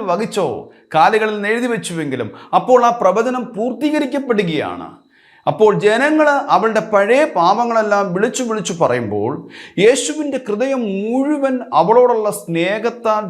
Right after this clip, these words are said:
ജ്വലിച്ചുകൊണ്ട് യേശു വിളിച്ചു പറയുകയാണ്, "ഷിമയോനെ, നീ ഈ സ്ത്രീയെ കാണുന്നില്ലേ? ഈ സ്ത്രീയെ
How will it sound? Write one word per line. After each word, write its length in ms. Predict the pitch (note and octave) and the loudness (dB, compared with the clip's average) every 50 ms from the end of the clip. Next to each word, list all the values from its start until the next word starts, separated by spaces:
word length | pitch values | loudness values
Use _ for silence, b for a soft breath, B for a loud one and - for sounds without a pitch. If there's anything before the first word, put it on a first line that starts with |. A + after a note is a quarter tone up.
| D3 | -6
ജ്വലിച്ചുകൊണ്ട് 680 | D#3+ D#3+ E3+ G#3+ - - A3+ F#3+ C3+ A2+ G#2 F#2 G2+ A#2 D3 G3 B3+ B B B B B B F3 | -4 -4 -4 -4 -6 -6 -8 -8 -8 -10 -10 -8 -6 -6 -6 -6 -8 B B B B B B 4
യേശു 320 | G3+ A#3 D4 - - C#4 C#4+ C#4 A#3+ F3 | 4 4 4 2 -2 -4 -4 -4 -4 -4
വിളിച്ചു 300 | F3+ F#3+ A#3+ B3+ - C#4 B3 A3 | -2 -4 -4 -4 -4 -4 -2 -2
പറയുകയാണ്, 640 | G#3+ G3 G3+ G3+ F3+ F3 E3+ D3 C3+ C3 C3+ C3+ D#3 E3+ B B B - | -2 -2 0 0 0 0 0 0 0 0 0 -2 -4 -6 B B B -8
"ഷിമയോനെ, 680 | - F#3 F#3+ F#3+ A3 B3 A#3+ G#3 F3+ D#3 D3 C#3+ D#3 F#3+ C4 D4 - B B E3+ | -4 -2 0 2 2 2 4 4 4 2 2 2 2 2 0 0 -2 B B 2
നീ 80 | G#3+ C4 C4 B3 | 2 4 4 4
ഈ 20 | B3 | 2
സ്ത്രീയെ 360 | - - A#3 C#4 C#4+ D#4 D#4 D4 - D4 | 2 2 4 4 6 6 4 4 4 4
കാണുന്നില്ലേ? 500 | D4 D4+ D#4+ E4+ E4+ F4 E4+ D#4 B3+ - - - - - - _ _ _ _ _ _ _ - - | 6 6 6 4 4 4 2 2 0 -2 -4 -8 -18 -20 -20 _ _ _ _ _ _ _ -2 -2
ഈ 60 | C#4 C#4 | -2 0
സ്ത്രീയെ 280 | F3+ - D4+ D#4 D#4+ | 0 0 2 2 2